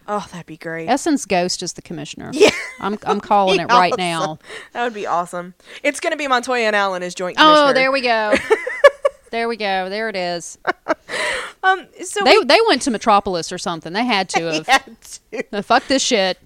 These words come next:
Speaker 1: Yeah. Um, so they go and, um, uh, Selina gets into Arkham in the, in the laundry s-,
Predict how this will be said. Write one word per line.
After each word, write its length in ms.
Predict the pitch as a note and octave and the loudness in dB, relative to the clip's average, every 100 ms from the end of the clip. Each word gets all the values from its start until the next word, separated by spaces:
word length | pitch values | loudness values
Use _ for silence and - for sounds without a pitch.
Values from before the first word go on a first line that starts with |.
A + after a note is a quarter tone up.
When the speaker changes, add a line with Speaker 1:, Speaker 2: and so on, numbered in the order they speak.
| - | -8
Speaker 1:
Yeah. 320 | G#3 F#3 E3+ - - - - _ - | -2 0 0 -6 -20 -20 -20 _ -2
Um, 400 | E4 E4+ D#4 C#4 | 0 0 -4 -16
so 180 | - | -12
they 140 | F4+ G4+ | -6 -2
go 400 | E4+ F4+ G4 F#4+ | 2 2 2 -2
and, 340 | - D4+ D4+ | 0 0 0
um, 640 | C#4 C4 B3+ A#3+ A#3 A3+ _ _ _ _ - | -2 -2 -2 -4 -12 -16 _ _ _ _ -2
uh, 180 | G#3+ G#3+ | 0 0
Selina 360 | - C4+ C4+ B3 | -2 -8 -6 -4
gets 240 | B3+ - | -6 -6
into 120 | C4 | -2
Arkham 320 | G3 G#3+ A3 | 0 0 -2
in 100 | G#3+ | -6
the, 180 | A3 A3 - | -6 -6 -6
in 120 | G#3+ | -8
the 60 | G#3+ | -4
laundry 320 | G3+ G3+ F#3+ | -4 -4 -10
s-, 120 | - | -12